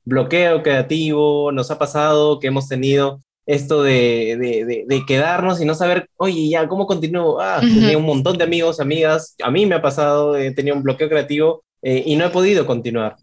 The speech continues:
Speaker 1: Entonces, esto de la mitosis creativa, que me, me suena,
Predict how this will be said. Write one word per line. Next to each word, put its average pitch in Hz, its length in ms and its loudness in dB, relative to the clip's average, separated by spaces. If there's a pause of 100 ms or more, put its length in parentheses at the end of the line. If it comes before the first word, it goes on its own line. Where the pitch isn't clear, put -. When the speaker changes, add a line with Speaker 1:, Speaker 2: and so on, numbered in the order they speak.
(300)
Speaker 1:
Entonces, 151 840 0 (200)
esto 180 280 0
de 196 100 4
la 165 100 2
mitosis 160 800 -2
creativa, 135 580 0
que 113 160 -2 (180)
me, 127 160 -2
me 117 200 0
suena, 151 600 -2